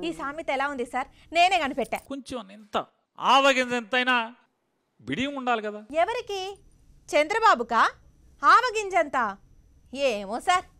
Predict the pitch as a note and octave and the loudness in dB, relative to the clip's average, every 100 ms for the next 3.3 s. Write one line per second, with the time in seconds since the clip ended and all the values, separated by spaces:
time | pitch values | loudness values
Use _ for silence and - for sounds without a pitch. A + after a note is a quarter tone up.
0 | A3+ A3 G3 E4+ A4 E3+ A#3+ D4+ D4+ C#4+ | -4 -2 -2 0 0 0 2 2 0 -2
1 | C#4+ C#4 C#4 B3 B3 B3+ C4 B3 A3+ G#3 | -4 -2 -4 -4 -6 -6 -4 -4 -4 -8
2 | A3 E4 E4+ A3+ D4 F4 E4 D4+ D#4 D#4 | -8 0 2 4 4 4 -2 -2 0 0
3 | C4+ C4 | -6 -8